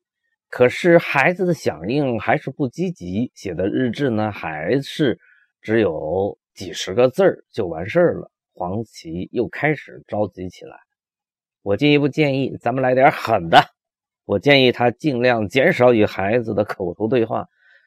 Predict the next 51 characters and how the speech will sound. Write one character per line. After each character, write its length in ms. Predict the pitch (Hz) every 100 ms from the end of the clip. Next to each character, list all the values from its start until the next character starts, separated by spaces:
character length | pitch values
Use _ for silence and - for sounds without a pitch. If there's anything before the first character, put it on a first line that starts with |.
| _
拿 220 | - 104 127
上 160 | 127
一 120 | 120
个 280 | 123 127 113
小 180 | 107 139
本 100 | 120
儿， 340 | 73 95 117 -
用 320 | 143 127 107
文 200 | - 185
字 200 | - 202 104
来 160 | 95 95
交 240 | 107 90
流， 300 | 85 78 - _ _
想 340 | - 110 82
说 200 | 147 170
什 200 | - 98
么 300 | 110 123 - _ _ _
不 80 | -
说， 260 | - 254 - _ _ _ _ _ _ _ -
用 240 | 165 127
文 240 | 117 156
字 320 | 208 262 254 -
写 340 | - 151 101
在 200 | 92 175
本 400 | - 135 160 104
子 140 | 85 107
上 220 | 165 147
边， 220 | 123 117 _ _ _ _ _ _
然 220 | - 104 98
后 160 | 104
跟 160 | 95 104
孩 240 | 92 87
子 120 | 90
进 220 | 82 92 82
行 220 | 85 87
这 200 | 98 85
种 300 | 78 76 - _ _ -
文 360 | 98 87 104
字 240 | 127 151 90
的 300 | 85 - _ _ _ _
沟 220 | - 90
通。 200 | - 76 _ _ _ _ _ _ _ _ _ _ _ _
一 220 | 131 185
定 220 | 208 190
得 180 | 139 113
让 200 | 113 160
孩 220 | 120 127
子 140 | 131 120
习 220 | - 131
惯 260 | 151 143
用 380 | 147 135 123 117